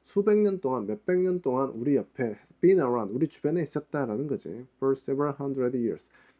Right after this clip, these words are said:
But, 그러나 the term, 그 영화 soap opera, soap opera는 was coined. 지가 스스로 만들어진 게 아니지.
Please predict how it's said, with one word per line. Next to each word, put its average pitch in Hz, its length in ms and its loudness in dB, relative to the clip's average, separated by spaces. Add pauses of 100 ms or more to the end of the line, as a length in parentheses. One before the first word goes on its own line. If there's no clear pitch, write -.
But, 151 500 2 (580)
그러나 143 600 4
the 143 180 -2
term, 165 500 -2 (140)
그 - 80 -4
영화 147 200 2
soap 190 440 0
opera, 139 480 -2 (500)
soap 214 240 6
opera는 147 480 2
was 160 320 2
coined. 175 460 -2 (280)
지가 185 200 4
스스로 202 220 2
만들어진 170 480 4
게 151 100 2
아니지. 147 560 2